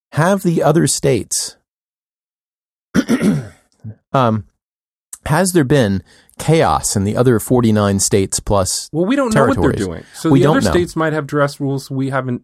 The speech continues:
Speaker 2: sim-, we simply haven't referred to.
Speaker 1: We've, we haven't run into them. Uh, you know, I certainly didn't run into that in Connecticut. I've never heard about people having to dress in suits in other jurisdictions. It doesn't mean that they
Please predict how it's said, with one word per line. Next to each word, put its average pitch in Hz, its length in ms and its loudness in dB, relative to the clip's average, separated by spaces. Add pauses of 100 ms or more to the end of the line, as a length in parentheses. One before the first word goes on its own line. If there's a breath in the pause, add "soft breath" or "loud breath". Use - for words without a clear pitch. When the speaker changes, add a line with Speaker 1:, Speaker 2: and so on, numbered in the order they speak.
Speaker 2:
sim-, 135 180 -8
we 139 100 -4
simply 123 260 -6
haven't 104 160 -6
referred 254 360 -2
to. - 120 -8
Speaker 1:
We've, 147 340 2
we 165 120 4
haven't 190 200 0
run 131 160 2
into 147 240 2
them. 87 320 -4
Uh, 113 60 0
you 104 120 2
know, 104 60 2
I 104 60 2
certainly 113 260 0
didn't 104 200 2
run 101 120 2
into 101 240 0
that 98 140 2
in 95 60 -6
Connecticut. 101 480 0
I've 98 120 2
never 107 220 2
heard 131 300 2
about 95 260 -2
people 92 240 -4
having 92 240 0
to 90 60 -4
dress 95 240 0
in 92 100 -2
suits 98 240 -2
in 95 60 -2
other 95 180 0
jurisdictions. 104 500 -2
It 107 60 -2
doesn't 147 240 2
mean 151 140 2
that 120 60 0
they 120 200 2